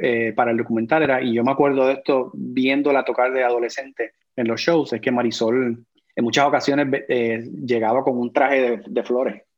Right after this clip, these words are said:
a tocar thrash. Eh, o sea, que te rompía el esquema no tan solo del género, te rompía el esquema,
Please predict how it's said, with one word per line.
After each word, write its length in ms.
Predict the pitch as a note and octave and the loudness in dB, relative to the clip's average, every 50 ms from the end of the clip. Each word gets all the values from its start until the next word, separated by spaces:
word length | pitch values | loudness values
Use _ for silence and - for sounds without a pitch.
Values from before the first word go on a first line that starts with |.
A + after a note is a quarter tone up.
| - - - - _ _ - | -20 -20 -20 -20 _ _ -4
a 120 | B2+ A#2+ | -4 -2
tocar 320 | A2+ A#2+ G#2 A#2+ A2+ A#2 - | -2 -2 0 0 0 -2 0
thrash. 340 | - - A2 A2 - - - - _ _ _ _ _ _ _ | -2 -2 -2 -2 -4 -8 -12 -16 _ _ _ _ _ _ _
Eh, 160 | - A2 A2 G#2+ | -4 -2 -2 0
o 60 | A2+ | 2
sea, 120 | C#3 C#3 | 0 2
que 120 | B2 C3 A#2 | 2 2 0
te 100 | C3 B2 | 0 0
rompía 440 | B2 B2 A#2 A#2+ - C3+ C#3 C#3+ | 0 -2 -2 0 0 2 2 4
el 80 | D#3 E3 | 2 2
esquema 440 | D#3 - - E3+ E3 E3 E3+ D#3 D3+ | 0 -2 0 0 0 0 0 -2 -2
no 140 | D3 C#3+ C#3 | -2 -2 -2
tan 180 | D3+ D3 D3 | -4 -4 -4
solo 840 | - - D3 C#3+ D3+ D3+ D3 C#3+ C#3 C3 B2 A#2+ A2+ A2 G#2+ G#2 _ _ _ _ _ _ _ | -4 -4 -2 -2 -2 -2 -2 0 0 -2 -2 -2 -4 -6 -8 -12 _ _ _ _ _ _ _
del 320 | - C3+ B2+ B2 A#2 A#2+ | -14 -4 -4 -2 -2 0
género, 460 | - E3 F#3 G3 F#3+ F3 D#3 D3 C#3 | 0 0 0 2 0 0 0 -2 -2
te 100 | C3 B2+ | -2 -4
rompía 320 | A#2+ B2+ A#2+ A2+ C3 C3+ C#3+ | -4 -4 -6 -4 -2 -2 -2
el 60 | D#3 | -2
esquema, 340 | D3+ - - C#3+ C#3+ D3+ | -2 -2 -4 -2 0 0